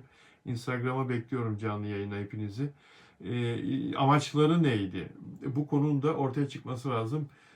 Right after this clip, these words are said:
E, şunu da söylemeden geçemeyeceğim. E, bir kişi hala aranıyor. Bu olayla ilgili on bir kişi yakalandı. Bir kişi hala aranıyor. O Aranan kişinin de bu olayda çok önemli bir rolü olduğu söyleniyor.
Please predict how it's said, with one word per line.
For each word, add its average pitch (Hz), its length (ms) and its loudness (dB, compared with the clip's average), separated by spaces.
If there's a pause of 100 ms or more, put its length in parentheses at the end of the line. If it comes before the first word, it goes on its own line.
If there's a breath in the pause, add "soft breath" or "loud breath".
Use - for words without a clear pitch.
(220 loud breath)
E, 120 380 0 (600)
şunu 151 240 2
da 131 220 2 (260)
söylemeden 123 680 -2 (120)
geçemeyeceğim. 123 840 0 (380 loud breath)
E, 110 440 -6
bir 151 120 0
kişi 143 360 2
hala 127 520 4
aranıyor. 98 520 0
Bu 123 140 -2
olayla 135 340 4
ilgili 123 240 0
on 135 240 2
bir 127 160 0
kişi 127 260 -2
yakalandı. 135 580 0
Bir 151 100 -2
kişi 131 360 -2
hala 131 440 2
aranıyor. 110 440 0
O 151 300 0 (360 loud breath)
Aranan 156 500 4
kişinin 160 560 0
de 151 200 2
bu 160 180 4
olayda 139 460 4
çok 170 260 -6
önemli 139 420 2
bir 147 140 -2
rolü 131 260 2
olduğu 120 440 0
söyleniyor. 98 640 -4